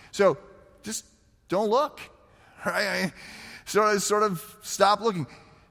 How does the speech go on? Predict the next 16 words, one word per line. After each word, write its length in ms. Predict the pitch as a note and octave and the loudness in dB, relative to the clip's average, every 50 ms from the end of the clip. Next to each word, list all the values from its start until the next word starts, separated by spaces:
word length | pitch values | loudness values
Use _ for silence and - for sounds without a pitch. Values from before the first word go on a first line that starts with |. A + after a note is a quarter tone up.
| _ _ _ _ _ - | _ _ _ _ _ 0
There 220 | D3 G3+ A#3+ C#4 | 2 4 6 6
are 140 | C#4+ B3+ G3+ | 6 6 4
smart 640 | - - - F#3+ G3 G#3+ A#3 C4+ C#4+ B3+ G3 - - | 2 -2 -4 0 2 4 4 4 4 2 0 -6 -14
people 640 | - - C4 C4+ C#4 B3+ - - D3+ C3 A2 G#2 A#2+ | -10 -6 -4 -2 -2 -4 -4 -4 -6 -6 -6 -6 -6
who 120 | C#3+ D#3 D#3+ | -6 -2 0
wake 240 | F#3+ A3 A3+ G#3+ | 2 2 2 2
up 100 | G3+ F3 - - - | 0 -2 -4 -6 -4
every 500 | F#3 A3 B3+ C4+ C4+ C#4 C#4 C#4+ C4+ B3 | 0 2 2 2 2 -2 -6 -6 -4 -4
day 480 | A3+ G#3 G3+ G3+ G3+ F#3+ D#3+ C3 B2+ A#2+ | 0 4 4 6 6 4 2 0 -4 -6
trying 260 | - D3+ D3+ D3+ D3+ | -6 -6 -4 -4 -6
to 60 | C#3+ C#3 | -6 -6
get 200 | C#3+ C#3 C#3+ C#3+ | -6 -6 -6 -8
you 80 | C#3 | -8
to 60 | C3+ | -6
buy 240 | B2+ B2 A#2+ B2+ A#2 | -4 -2 -2 -2 -2
things. 480 | - - - - - - - - - | -6 -10 -16 -20 -20 -20 -20 -20 -20